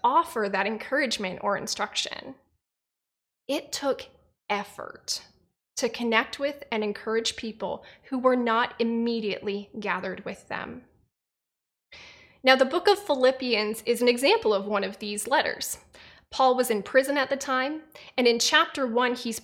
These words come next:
pouring out his heart with gratitude for the church at Philippi, acknowledging the good work Christ has begun in them, and encouraging them to be of one mind and one love.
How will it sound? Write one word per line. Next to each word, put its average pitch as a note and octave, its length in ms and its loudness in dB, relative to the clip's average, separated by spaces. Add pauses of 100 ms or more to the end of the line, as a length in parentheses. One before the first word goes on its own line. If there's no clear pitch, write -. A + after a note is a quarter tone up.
pouring D#4+ 640 0
out B3 280 0
his A#3+ 260 -6
heart A3+ 360 -4
with G#3+ 260 -2
gratitude G#3 720 -2
for G#3 120 -8
the G3+ 120 -4
church A#3+ 460 -2
at - 200 -2
Philippi, - 640 -4 (320)
acknowledging C4 800 4
the G#3+ 100 4
good C4 580 -4
work A#3 420 0
Christ G#3 440 0
has G#3 200 -4
begun G3+ 320 -6
in G#3 140 -6
them, - 260 -8 (720)
and B3 200 0
encouraging B3 1000 0
them F#3 380 -8 (220)
to A#3 120 -2
be G#3 160 -4
of F#3+ 160 -6 (140)
one A3+ 360 -2
mind G3 520 -8 (460)
and G#3 300 -2
one F#3+ 300 0
love. - 320 -12